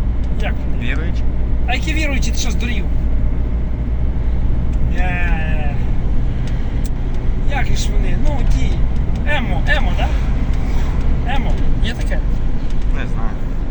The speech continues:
Speaker 1: Бляха-муха. От Денис мій нічого про то не знає, про що свідчить, що в нас нема коли займатися хернею.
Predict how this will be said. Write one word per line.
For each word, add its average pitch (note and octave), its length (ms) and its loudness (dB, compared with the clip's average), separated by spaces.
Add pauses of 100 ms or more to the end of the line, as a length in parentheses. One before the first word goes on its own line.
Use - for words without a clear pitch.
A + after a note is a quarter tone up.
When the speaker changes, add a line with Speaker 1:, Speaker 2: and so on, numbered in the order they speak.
(420)
Speaker 1:
Бляха-муха. E3 680 -2 (580)
От - 200 0
Денис C4 340 0
мій D4 120 2
нічого C#4 320 2
про B3 140 0
то C4 140 0
не B3 140 4
знає, - 400 4 (400)
про - 100 4
що - 180 0
свідчить, - 500 -2 (560)
що - 100 0
в - 40 2
нас A#3 220 0
нема - 240 0
коли A3+ 180 -2
займатися G#3+ 420 -2
хернею. F#3+ 380 -2